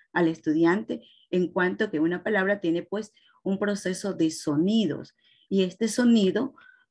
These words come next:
va a irlo adquiriendo a medida que va haciendo, pues,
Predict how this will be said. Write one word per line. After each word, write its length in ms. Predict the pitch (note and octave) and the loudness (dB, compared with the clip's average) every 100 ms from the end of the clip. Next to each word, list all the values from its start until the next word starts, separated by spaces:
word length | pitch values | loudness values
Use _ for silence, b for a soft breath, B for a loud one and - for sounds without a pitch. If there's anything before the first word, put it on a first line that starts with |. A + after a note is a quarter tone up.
| E3+ | 0
va 140 | F3 | 4
a 80 | E3 | 4
irlo 240 | F3 F#3 G3+ | 2 2 0
adquiriendo 760 | G3+ - A#3 G#3 F#3+ G3 G#3+ | 0 -4 -2 -2 -2 -4 -6
a 100 | - | -4
medida 400 | E3 D#3 D3+ E3 | 0 0 0 -2
que 100 | E3+ | -6
va 160 | D3+ D3+ | -4 -4
haciendo, 560 | F3 - E3+ D#3+ F#3+ G3 | -4 -4 0 0 -2 -10
pues, 140 | G3 | -14